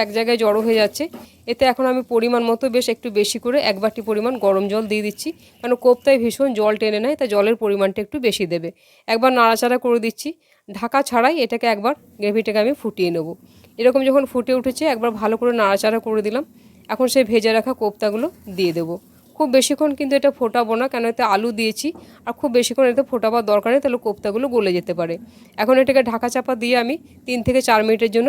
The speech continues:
রান্না করব। ঠিক চার মিনিট পরে দেখো, খুলে দিয়েছি, একেবারে সুন্দর দেখতে হয়েছে। আর এই ঝোলটা এখন বেশি মনে হচ্ছে, এটা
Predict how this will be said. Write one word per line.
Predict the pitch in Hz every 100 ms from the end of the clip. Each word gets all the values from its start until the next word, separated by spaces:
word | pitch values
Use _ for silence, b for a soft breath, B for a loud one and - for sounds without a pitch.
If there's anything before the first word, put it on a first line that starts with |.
| 277
রান্না | 180 175 175
করব। | 165 175 - B B B
ঠিক | 294 277 269
চার | 247 254
মিনিট | 262 262 247
পরে | 247
দেখো, | 240 226 302 -
খুলে | 233 220
দিয়েছি, | 220 233 226 294 339 214
একেবারে | 208 226 240 240
সুন্দর | 233 226 247
দেখতে | 214 214 - 220
হয়েছে। | 208 202 277 359 B B B 226
আর | 233
এই | 254 208
ঝোলটা | 247 247 262
এখন | 277 240
বেশি | 233 269
মনে | 240 240
হচ্ছে, | 247 247 233
এটা | 240